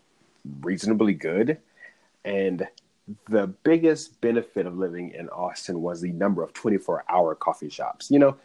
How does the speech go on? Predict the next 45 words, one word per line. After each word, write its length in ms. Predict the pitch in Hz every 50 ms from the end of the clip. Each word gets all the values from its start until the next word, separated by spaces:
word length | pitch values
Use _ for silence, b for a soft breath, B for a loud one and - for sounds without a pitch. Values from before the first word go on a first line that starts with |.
| b b -
if 160 | 139 - -
you 160 | 180 175 - - _ - 139 139
were 120 | 135 131
just 300 | 110 110 117 - - -
feeling 300 | - 113 107 107 107 104
like 340 | 101 101 101 95 101 101 - _
three 180 | - 170 180 180
in 40 | 170
the 40 | 160
morning, 320 | 160 165 160 160 156 -
"I 80 | - 120
wanna 220 | 113 117 107 101
go 120 | 101 101
get 120 | 101 95 95
a 20 |
cup 160 | - 95 87
of 80 | - -
coffee," 400 | - 98 95 - _ 98 98 95 - _ -
you 80 | 101
could 160 | 87 - 101 -
just 260 | 92 85 - - _
go. 220 | - - - - - _ _ _ _ _ _ _ _ _ _ _ _ _
It 120 | - - -
was 160 | 85 - -
not 200 | 85 - - 123
a 40 | 131
problem. 520 | - - 139 117 117 117 117 113 117 117 -
You 100 | - 90
could 140 | - 143 139
find 420 | - - 104 101 98 95 95 95 -
four 340 | - - - 98 101 113 117
or 80 | 117
five 240 | - 127 135 139 -
places 460 | - 160 139 127 - 123 127 139 - _
that 60 | - 95
are 120 | 123 -
open. 340 | 156 160 - - 143 180 190 - _ _ -
<laughs> 640 | - - - - - _ - - - 320 320 277 -
So 200 | - - 98 87
might 240 | 80 76 73 82 101
as 180 | 104 - -
well 160 | - 120 120 123
go 140 | 110 117 123
try. 320 | 120 - - 92 - - - _ _ _ _ _ _ _ _ _ _ _ _ _ _ _ _ _ _ _ _ _ _ _ - 82 -
But 380 | - 95 92 92 90 - _